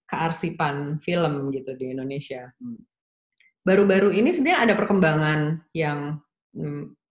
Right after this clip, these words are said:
Speaker 1: cukup positif gitu ya, ada support lah yang lebih terbuka gitu dari pemerintah, eh, kayak misalnya Dirjen Kebudayaan, eh, sempat gitu mengundang, eh, gue, eh, Kiki gitu untuk berbicara dengan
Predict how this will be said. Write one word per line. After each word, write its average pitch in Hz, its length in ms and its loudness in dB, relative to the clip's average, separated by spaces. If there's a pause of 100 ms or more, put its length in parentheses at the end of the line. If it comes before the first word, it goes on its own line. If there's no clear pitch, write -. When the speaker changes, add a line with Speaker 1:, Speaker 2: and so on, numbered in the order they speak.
(200)
Speaker 1:
cukup 165 400 -4
positif 185 560 2
gitu 147 240 -4
ya, 139 240 2
ada 147 160 -4
support 170 640 -2
lah 143 160 -2
yang 143 160 -4
lebih 143 240 -4
terbuka 139 720 -6
gitu 123 240 -8
dari 123 240 -8
pemerintah, 127 640 -10 (240)
eh, 131 240 -12
kayak 127 240 -12
misalnya 147 480 -4 (480)
Dirjen 156 320 2
Kebudayaan, 170 1200 0
eh, 143 320 -8
sempat 151 480 2
gitu 139 320 -4
mengundang, 139 800 -6 (240)
eh, 131 240 -10 (240)
gue, 147 320 0 (400)
eh, 127 480 -18
Kiki 151 560 -8
gitu 139 240 -6
untuk 139 400 -10 (400)
berbicara 139 720 -6
dengan 160 560 -2